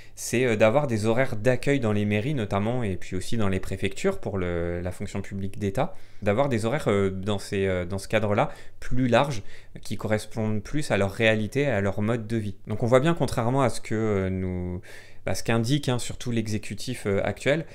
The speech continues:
que le, la dématérialisation, c'est pas forcément le, quelque chose qui est forcément très demandé, ou en tout cas par la majorité de la population. Nous, ça peut nous paraître bizarre, euh, ça peut nous paraître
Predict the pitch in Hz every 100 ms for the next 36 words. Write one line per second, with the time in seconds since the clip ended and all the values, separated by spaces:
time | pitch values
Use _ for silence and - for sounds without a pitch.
0 | - - - 110 110 104 101 98 95 95
1 | 95 92 95 101 117 120 117 123 123 117
2 | 120 113 143 143 - 131 - 117 117 120
3 | 139 - - - - 98 101 101 98 113
4 | 110 110 143 - - 101 - 98 - 107
5 | - - 143 139 135 127 151 143 107 -
6 | 139 120 104 98 117 127 127 123 131 110
7 | - 110 107 104 - 185 - - - -
8 | 123 151 127 127 123 123 120 117 104 101
9 | 123 139 123 117 101 101 98 - 110 113
10 | 107 117 117 127